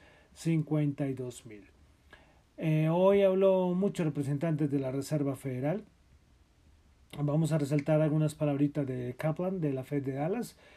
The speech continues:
Eh, volvió a referirse a las tasas de interés. Dice que las tasas de interés negativas no están para nada, eh, sobre la tabla, sobre la mesa, <laughs> sobre la tabla, perdón.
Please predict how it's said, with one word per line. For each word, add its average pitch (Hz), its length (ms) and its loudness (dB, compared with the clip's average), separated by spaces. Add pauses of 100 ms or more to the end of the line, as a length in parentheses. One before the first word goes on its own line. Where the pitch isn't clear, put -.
(440)
Eh, 143 280 0
volvió 151 480 4
a 160 160 4
referirse 160 560 0
a 160 40 2
las 143 180 0
tasas 143 260 -2
de 143 60 2
interés. 139 380 -2
Dice 143 200 -2
que 139 80 -6
las 131 100 -6
tasas 135 360 -6
de 139 60 -4
interés 135 460 -6
negativas 131 640 0
no 127 80 -6
están 127 260 -8
para 123 260 -6
nada, 135 460 -8 (460)
eh, 135 240 -4
sobre 135 280 -4
la 123 180 -4
tabla, 135 800 -2
sobre 143 240 -2
la 139 120 -2
mesa, 160 260 0
<laughs> - 60 -16
sobre 123 240 -8
la 110 80 -12
tabla, 139 340 -6
perdón. 156 340 -2